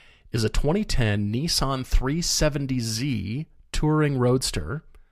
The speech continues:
manual transmission. I found one in red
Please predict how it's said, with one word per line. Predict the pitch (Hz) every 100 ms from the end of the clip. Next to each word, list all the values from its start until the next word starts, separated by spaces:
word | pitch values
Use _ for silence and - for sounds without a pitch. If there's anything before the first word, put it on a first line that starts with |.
| _ _ -
manual | 113 127 156 175
transmission. | 180 170 131 123 113
I |
found | - 139 147
one | 143
in | 120 110 104
red | 131 190 110 127